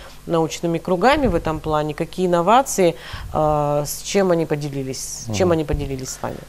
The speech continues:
Speaker 2: Ну, давайте, наверное, начнем с того, что я немножко расскажу о наших партнерах.
Speaker 1: Мгм.
Speaker 2: Мы сотрудничаем очень плотно с многими вузами, как приграничными нашими, так скажем, так и за рубежом.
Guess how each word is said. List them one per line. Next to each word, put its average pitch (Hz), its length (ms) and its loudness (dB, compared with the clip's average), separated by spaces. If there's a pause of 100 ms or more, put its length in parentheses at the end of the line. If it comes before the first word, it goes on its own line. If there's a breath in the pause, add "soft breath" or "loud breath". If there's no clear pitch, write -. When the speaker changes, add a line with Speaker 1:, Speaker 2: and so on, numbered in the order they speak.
(280)
Speaker 2:
Ну, 131 280 2
давайте, 113 420 6
наверное, 104 200 4
начнем 107 200 0
с - 60 -10
того, 127 200 6
что - 180 0
я 104 80 6
немножко 107 320 2
расскажу 104 300 2
о 107 60 6
наших 107 260 2
партнерах. 101 540 0
Speaker 1:
Мгм. 147 380 -6
Speaker 2:
Мы 139 120 6
сотрудничаем 139 560 4
очень - 180 0
плотно 123 260 4
с - 100 -4
многими 117 340 4
вузами, 104 540 2 (240)
как 139 380 4 (580)
приграничными 151 680 6
нашими, 135 360 4
так 117 140 0
скажем, 113 320 2
так 127 240 2
и 117 40 4
за 110 100 4
рубежом. 104 420 4